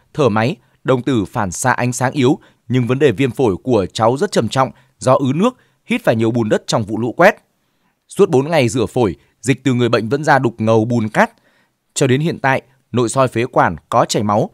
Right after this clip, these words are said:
rất khó khăn trong việc làm sạch bùn đất ở phổi. Các chuyên gia cùng nhau bàn bạc đưa ra phương án tối ưu nhất cho bệnh nhân như vỗ rung bằng áo chuyên dụng để giảm dị vật hô hấp, cố định thêm xương đòn phải gãy,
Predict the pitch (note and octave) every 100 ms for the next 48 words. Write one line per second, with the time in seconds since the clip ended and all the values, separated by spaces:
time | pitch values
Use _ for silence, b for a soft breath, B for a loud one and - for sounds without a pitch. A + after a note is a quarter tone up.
0 | _ _ - E3+ - B2+ D#3 C#3 C#3 A#2+
1 | B2 A2 b b A2+ A#2+ G#2 B2 C#3 A#2+
2 | G#2+ - C3+ - C3 G2+ - _ _ _
3 | _ _ _ _ D#3+ E3 D#3+ A#2+ C3 B2
4 | B2 A2+ B2+ A#2 G#2 A2+ - C3+ A#2+ B2+
5 | A#2+ C#3+ A#2 A#2+ B2 A#2+ C#3+ B2+ B2+ A3
6 | _ - C3 A#2+ C#3+ B2+ b b _ A#2
7 | C3 A2+ C3 E3 D#3+ D3 B2 G#2+ A2+ B2
8 | - E3 C#3+ B2+ b b - B2 G2+ A#2+
9 | F2+ A#2+ A2+ A2 A#2+ A3 - _ _ _
10 | _ C#3 E3+ - - C3+ A#2+ C#3+ B2+ A#2
11 | G#2+ B2 F#2+ A2 E3